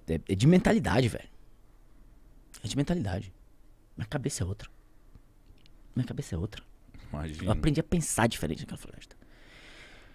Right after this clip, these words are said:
Speaker 1: É, o, o, o, o, o Antônio, o Toninho, diante do acidente, ele, ele já era um cara determinado. Ele já era um cara batalhador que, com esse amor pela família, lutou pra, putz, pra se formar piloto, que é uma coisa que é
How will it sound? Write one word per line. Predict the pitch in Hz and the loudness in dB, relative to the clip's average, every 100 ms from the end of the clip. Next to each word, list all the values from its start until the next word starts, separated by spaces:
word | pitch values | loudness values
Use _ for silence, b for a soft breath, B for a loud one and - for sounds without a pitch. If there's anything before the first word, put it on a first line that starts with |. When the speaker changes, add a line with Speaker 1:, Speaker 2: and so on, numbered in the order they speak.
| b b - - - - - | b b -20 -20 -20 -20 2
Speaker 1:
É, | 139 - | 2 2
o, | - - - | -8 -2 0
o, | 226 220 - | 2 2 2
o, | 220 - | 0 2
o, | 214 190 - - - - - - - - | -2 -2 -8 -20 -20 -18 -20 -20 -20 -4
o | - 180 | 8 10
Antônio, | 170 - 160 196 170 135 135 | 10 12 12 12 12 12 12
o | |
Toninho, | 127 147 151 208 | 10 10 12 12
diante | 151 160 180 | 12 12 12
do | 156 | 10
acidente, | - 113 104 139 147 - 87 - - - | 8 6 8 10 8 6 -2 -4 -12 2
ele, | 117 143 - | 4 6 6
ele | 123 | 4
já | 139 175 | 10 12
era | 160 156 | 12 12
um | 143 | 12
cara | 135 120 113 | 8 4 4
determinado. | 113 123 110 101 92 82 - - - - - b b b | 2 2 4 4 4 0 -4 -12 -18 -20 -20 b b b
Ele | - 117 | 4 8
já | 180 156 | 12 12
era | 147 156 | 12 12
um | |
cara | 127 117 113 104 82 - - - - | 8 6 6 4 2 -10 -20 -20 -14
batalhador | 98 117 120 123 113 113 127 | -2 -2 2 4 6 6 6
que, | 110 104 90 - b b b b - - | 4 2 2 0 b b b b -20 0
com | - | 6
esse | 127 - | 8 8
amor | 117 123 | 8 12
pela | - 120 | 12 12
família, | - 120 117 123 | 8 4 6 6
lutou | 117 117 151 | 4 4 4
pra, | 147 131 | 6 6
putz, | - - 139 - | 4 -4 -6 -2
pra | 135 | 0
se | 117 - | 0 -2
formar | - 139 139 | 0 0 2
piloto, | 139 110 120 - | 4 6 4 2
que | |
é | 135 | -2
uma | |
coisa | 127 123 | -2 -4
que | |
é | - | -6